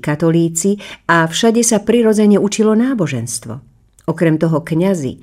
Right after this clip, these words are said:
a rádové sestry učievali náboženstvo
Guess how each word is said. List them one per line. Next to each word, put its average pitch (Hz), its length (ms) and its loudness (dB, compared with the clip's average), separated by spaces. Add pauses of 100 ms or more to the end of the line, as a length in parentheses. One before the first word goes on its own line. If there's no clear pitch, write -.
(120)
a 151 160 -2
rádové 143 480 0
sestry 165 500 0
učievali 160 480 0
náboženstvo 165 720 -2